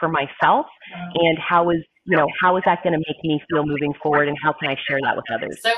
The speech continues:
Speaker 2: so inspirational. Thank you, Tiffany, so much. Again, everybody, Tiffany English, who is Senior Director of Architecture for Qualcomm and President of Cru, which I think is just unbelievably fascinating.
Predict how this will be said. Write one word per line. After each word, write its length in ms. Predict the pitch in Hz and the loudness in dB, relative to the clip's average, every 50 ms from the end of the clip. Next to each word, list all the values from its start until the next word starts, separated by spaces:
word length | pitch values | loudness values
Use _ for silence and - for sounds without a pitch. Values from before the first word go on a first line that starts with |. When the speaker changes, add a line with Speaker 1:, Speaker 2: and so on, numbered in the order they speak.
| 233 233 | -4 -8
Speaker 2:
so 480 | - - - - - 240 240 240 240 240 | -16 -20 -18 -6 0 0 2 2 0 -4
inspirational. 800 | 233 - - 202 185 175 175 170 - - 170 160 160 160 - _ _ _ _ _ _ _ - | -8 -12 -12 -12 -10 -10 -10 -12 -14 -14 -14 -14 -14 -14 -16 _ _ _ _ _ _ _ 0
Thank 260 | 233 247 262 - - | 2 2 2 0 -2
you, 260 | 285 294 294 277 254 | -4 -4 -4 -6 -8
Tiffany, 440 | - 233 233 226 - 226 220 214 214 | -10 -10 -10 -10 -10 -8 -8 -8 -8
so 340 | - - - 196 - 247 233 | -10 -8 -2 0 0 0 0
much. 300 | 185 170 - 170 - - - - _ _ _ _ _ _ - | 0 -4 -6 -8 -12 -16 -18 -20 _ _ _ _ _ _ -6
Again, 380 | 208 185 202 233 220 214 208 | -6 -2 0 0 0 0 0
everybody, 540 | 208 185 185 190 196 185 185 175 180 180 180 | -2 -4 -6 -6 -8 -6 -6 -8 -8 -8 -12
Tiffany 320 | - 214 214 262 254 254 247 | -12 -14 -8 -4 -4 -4 -2
English, 460 | 226 220 220 214 214 208 208 - - | -4 -6 -8 -8 -6 -6 -8 -8 -8
who 80 | 202 190 | -10 -10
is 200 | 175 170 165 - | -10 -10 -12 -12
Senior 220 | 233 240 247 240 | -14 -12 -12 -8
Director 340 | - 208 202 196 196 202 202 | -2 0 0 0 0 -2 -6
of 60 | 180 | -6
Architecture 460 | 180 180 180 - - 180 175 - - - | -6 -6 -6 -8 -12 -16 -16 -16 -18 -20
for 140 | - 170 - - 220 | -20 -20 -6 -2 0
Qualcomm 640 | 220 220 214 214 214 214 208 196 196 196 196 190 - _ - - _ _ - | 0 0 0 -4 -6 -6 -4 -4 -4 -4 -6 -12 -18 _ -20 -20 _ _ -6
and 280 | 196 196 190 190 185 - | -4 -4 -4 -6 -6 -4
President 400 | 214 214 196 208 196 202 208 - 175 | -4 -4 -4 -4 -8 -8 -10 -10 -12
of 180 | 170 170 - | -12 -12 -14
Cru, 420 | - - 214 202 190 175 170 165 165 | -18 -12 -10 -8 -6 -6 -6 -6 -8
which 140 | 165 185 175 - | -10 -14 -10 -6
I 140 | 202 196 196 | -4 -4 -4
think 280 | 190 - 208 196 190 185 | -6 -8 -14 -16 -14 -14
is 300 | 180 175 175 - - - - | -14 -14 -14 -14 -16 -10 -6
just 280 | 208 196 180 - - _ _ _ _ _ - 233 | -6 -6 -6 -8 -14 _ _ _ _ _ 0 2
unbelievably 680 | 240 240 240 240 226 220 208 196 190 185 180 185 180 180 | 2 2 2 0 0 0 0 0 -2 -6 -10 -12 -10 -6
fascinating. 760 | 185 175 165 - - 170 165 165 165 165 160 160 175 - | -4 -4 -4 -4 -6 -10 -14 -14 -12 -12 -14 -16 -18 -20